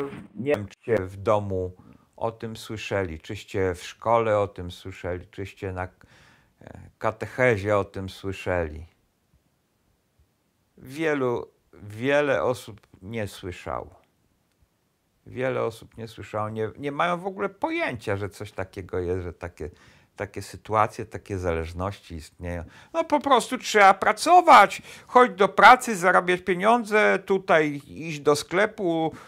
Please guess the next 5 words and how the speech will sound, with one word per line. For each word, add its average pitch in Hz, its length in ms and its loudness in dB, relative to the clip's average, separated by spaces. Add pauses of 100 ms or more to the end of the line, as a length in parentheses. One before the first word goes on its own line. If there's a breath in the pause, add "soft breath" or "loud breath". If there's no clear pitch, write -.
(160 loud breath)
zrobić, 147 840 -4 (1200 soft breath)
y, 123 40 -12
zrobić 127 520 -4
jedzenie, 151 1000 0 (720 soft breath)
y, - 60 -20